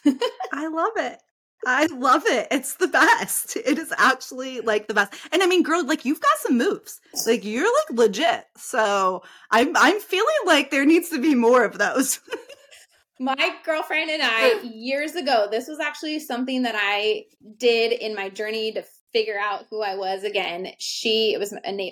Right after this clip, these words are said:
Speaker 1: old neighbor of mine, and she was like, "Do you wanna go take a hip hop class?" And I was like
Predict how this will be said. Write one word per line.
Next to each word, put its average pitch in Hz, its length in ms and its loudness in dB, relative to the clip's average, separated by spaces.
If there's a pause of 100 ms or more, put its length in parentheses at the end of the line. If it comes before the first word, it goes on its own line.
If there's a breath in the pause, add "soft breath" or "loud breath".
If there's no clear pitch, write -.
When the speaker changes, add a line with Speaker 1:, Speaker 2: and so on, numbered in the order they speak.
Speaker 1:
old 254 200 0
neighbor 254 280 0
of 202 180 -2
mine, 190 440 -4
and 185 260 -8
she 214 720 -2 (380)
was 247 120 -4
like, 190 220 0
"Do 196 100 -10
you 196 120 -2
wanna 311 340 -2
go 262 160 2
take 247 180 -4
a - 60 -4
hip - 300 -8
hop 247 240 -10
class?" 285 540 -4
And 247 140 0
I 220 120 0
was 220 180 -2
like 185 260 0